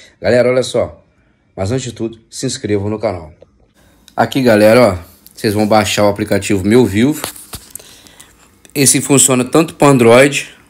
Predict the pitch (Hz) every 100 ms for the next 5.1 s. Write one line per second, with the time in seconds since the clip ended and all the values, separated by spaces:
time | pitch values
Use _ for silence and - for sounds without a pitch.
0 | _ 135 147 180 175 - - 131 120 123
1 | 127 131 127 127 131 127 - 123 127 117
2 | 110 127 147 - - 113 143 - _ _
3 | _ _ _ - - - 107 117 117 -
4 | 113 - 123 101 113 147 104 95 131 147
5 | 156